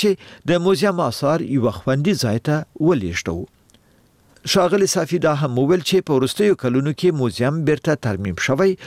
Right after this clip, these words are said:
او د طالبانو له لوري د ویجاړو شویو آثارو په سلو کې دېرش بیرته رغول شوي دي.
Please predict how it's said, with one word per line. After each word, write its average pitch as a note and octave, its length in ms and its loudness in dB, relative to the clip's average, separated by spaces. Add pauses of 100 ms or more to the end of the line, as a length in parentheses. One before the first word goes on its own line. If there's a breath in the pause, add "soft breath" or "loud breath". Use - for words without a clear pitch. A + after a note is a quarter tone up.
(340 loud breath)
او F3 40 4 (140)
د F#3 120 0
طالبانو F#3 520 2
له A#2+ 100 4
لوري F3 260 2
د E3+ 160 2
ویجاړو B2 540 0
شویو F3+ 480 2
آثارو C3 440 0 (120)
په G#2 100 -4
سلو B2+ 240 2
کې C3 240 0
دېرش F#3+ 240 2 (140)
بیرته A#2+ 280 -2
رغول G2+ 440 -4
شوي E2+ 260 -4
دي. G2+ 80 -4